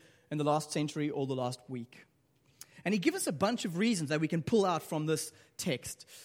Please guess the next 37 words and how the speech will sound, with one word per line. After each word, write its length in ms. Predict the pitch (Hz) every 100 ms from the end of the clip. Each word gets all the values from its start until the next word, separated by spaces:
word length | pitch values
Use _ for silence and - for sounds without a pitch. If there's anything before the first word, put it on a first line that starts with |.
| - -
Um, 560 | 143 139 139 139 160
there's 220 | 156 160 -
four 260 | 262 240
that 140 | 202 165
I 100 | 170
can 160 | 170
see. 240 | 143 143 120
There's 140 | 139
probably 260 | - 208 170
more, 220 | 127 143
but 500 | 151 143 - - _ - _ _
the 80 | 180
first 260 | 320 359
is 120 | 226 165
this, 160 | 170
that 100 | 170
man-made 540 | 165 226 320 330 311 214
religion 500 | 185 190 151 131 - _ -
adds 380 | 170 214 214 -
to 140 | 202
the 100 | 156
scriptures. 640 | - 175 - - - - - _ _ _ _ _ _ _ _
Man-made 380 | 156 233 285 247
religion 300 | 214 190 170 -
adds 460 | 185 185 143 139
to 180 | - 170
the 80 | 139
scriptures. 560 | - 156 - 95 82 - _ _ _
So 80 | 151
you 80 |
read 140 | 196 190
in, 120 | 170
in 220 | 170 160
verse 200 | 165 175
three 140 | - 190
to 80 |
five. 240 | 180 139